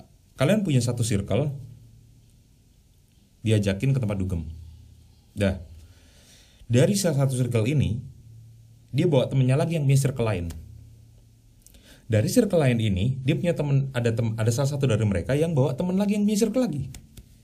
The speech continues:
Jadilah itu satu circle besar, ya, satu kelompok besar yang akhirnya saya nggak sama teman sendiri, nggak apa-apa sih, situ nanti bisa janjian dan segala macam.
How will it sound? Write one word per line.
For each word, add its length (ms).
Jadilah 400
itu 160
satu 160
circle 400
besar, 480
ya, 160
satu 160
kelompok 320
besar 400
yang 240
akhirnya 400
saya 240
nggak 160
sama 240
teman 240
sendiri, 240
nggak 80
apa-apa 240
sih, 160
situ 320
nanti 160
bisa 160
janjian 560
dan 160
segala 320
macam. 320